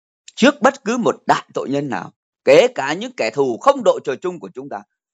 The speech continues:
khi họ ăn năn thống hối, chúng ta phải ăn mừng và hân hoan. Thì đó, chúng ta mới thật sự là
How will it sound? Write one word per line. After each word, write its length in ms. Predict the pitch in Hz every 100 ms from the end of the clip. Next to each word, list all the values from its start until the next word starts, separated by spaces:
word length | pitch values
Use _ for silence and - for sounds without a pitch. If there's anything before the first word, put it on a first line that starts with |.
| _ _ -
khi 220 | 269 269
họ 200 | 170 -
ăn 160 | 196 196
năn 200 | 185 185
thống 180 | 185
hối, 260 | 175 170 233 -
chúng 140 | 202
ta 140 | 170 160
phải 120 | - -
ăn 160 | 196 170
mừng 180 | 123 98 87
và 60 | 110
hân 160 | 135
hoan. 140 | 123 117 _ _ _
Thì 220 | 175 165
đó, 380 | 104 117 123 170 _ _ _ _ _ _ -
chúng 160 | 175
ta 220 | 165 156
mới 140 | 156 214
thật 140 | 131 -
sự 300 | - 120 - _ _
là 220 | 107 95